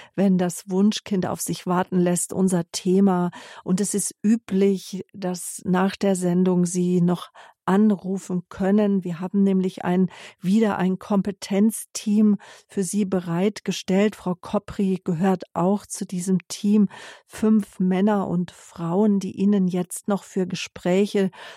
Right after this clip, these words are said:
zur Verfügung stehen von der Initiative Liebe Leben, das Ehepaar Mattei. Frau Mattei sagte mir sofort, das Thema, das ist uns auch bekannt. Ähm, d-, dann die Frau Kopri sowieso,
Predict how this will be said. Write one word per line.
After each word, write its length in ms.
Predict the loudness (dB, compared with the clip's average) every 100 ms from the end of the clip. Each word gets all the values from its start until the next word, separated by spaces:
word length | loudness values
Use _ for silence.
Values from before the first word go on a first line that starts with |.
| _ -4
zur 180 | -2
Verfügung 840 | 0 -2 -4 -6 -2 0 2 2 0
stehen 720 | -4 -8 -4 0 2 2 2
von 220 | 0 -2 -2
der 120 | 0
Initiative 920 | 0 0 -2 -6 -4 -2 2 2 0 -4 -20 -20 -20 -20 -10
Liebe 380 | -2 2 2 2
Leben, 460 | 2 2 2 2
das 180 | 2 -2
Ehepaar 640 | -2 0 0 -2 -4 0
Mattei. 920 | 0 0 -2 -2 -2 0 2 4 4 0
Frau 180 | -2
Mattei 480 | -2 -2 -4 -2 -2
sagte 360 | -2 -6 -4 0
mir 180 | 2 0
sofort, 560 | -4 -6 -2 0 -2
das 220 | -4 -8
Thema, 420 | -10 -2 2 2 2
das 220 | -4 -6
ist 240 | -10 -6
uns 300 | 0 0 0
auch 260 | -4 -4 -4
bekannt. 720 | -8 -8 -4 0 2 2 -2 -16 -20 -20 -20 -20 -20 -20 -14 0
Ähm, 500 | 4 4 4 2 -2 -8
d-, 80 | -10 -10 -2
dann 440 | 2 4 4 2
die 100 | -2
Frau 220 | -4 -4
Kopri 500 | -6 -4 -4 -4 -4
sowieso, 800 | -2 -2 0 0 0 0 0 0